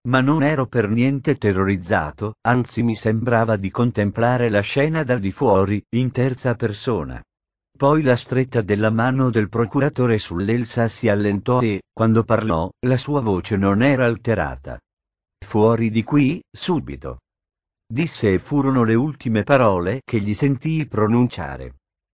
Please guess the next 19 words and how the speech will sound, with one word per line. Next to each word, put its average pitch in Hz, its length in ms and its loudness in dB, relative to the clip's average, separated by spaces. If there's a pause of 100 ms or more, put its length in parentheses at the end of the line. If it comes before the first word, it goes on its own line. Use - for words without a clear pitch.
(100)
"Raggiunsi 113 720 0
la 110 100 0
mia 139 200 4
cella 76 600 -2
e 101 160 2
rimasi 104 600 0
in 98 120 0
attesa 123 480 2
della 87 300 -2
mia 151 260 0
sorte." 67 640 -8 (560)
Nel 131 220 2
tempio 98 500 4
la 120 100 2
disciplina 127 760 -2
è 98 80 -2
molto 123 380 0
severa. 69 600 -6 (340)
D'ordinario, 104 920 -2